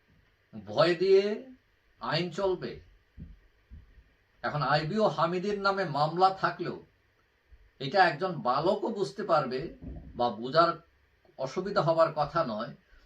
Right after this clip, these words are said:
যে এগুলো রাজনৈতিক উদ্দ-, উদ্দেশ্য প্রণোদিত মামলা।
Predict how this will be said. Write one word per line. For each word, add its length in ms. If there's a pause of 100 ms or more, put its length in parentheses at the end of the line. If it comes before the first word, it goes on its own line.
যে 120
এগুলো 460
রাজনৈতিক 600
উদ্দ-, 520
উদ্দেশ্য 440
প্রণোদিত 440
মামলা। 440